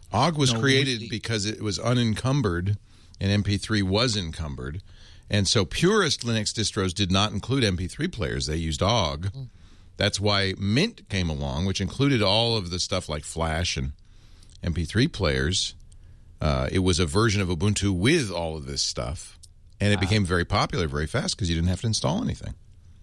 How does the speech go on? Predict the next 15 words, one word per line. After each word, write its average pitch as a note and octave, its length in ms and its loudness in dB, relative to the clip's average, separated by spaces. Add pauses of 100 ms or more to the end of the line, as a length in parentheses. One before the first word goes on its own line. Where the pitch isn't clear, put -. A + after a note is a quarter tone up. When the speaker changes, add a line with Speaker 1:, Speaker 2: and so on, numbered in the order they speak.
(320)
Speaker 2:
Right. F#2 220 -6 (1120)
Speaker 1:
I B1 160 -2
don't A#1+ 140 -2
know. A1 120 -6 (1120)
Speaker 2:
Well, D3+ 140 4
speaking C4 440 2
of G3+ 100 2
not G3+ 220 4
installing E3+ 560 0
anything, F#2 500 0 (460)
uh, C3 260 2
Reuters C3+ 600 2
this A2 220 0
morning B2+ 580 0
reported G#2 640 -2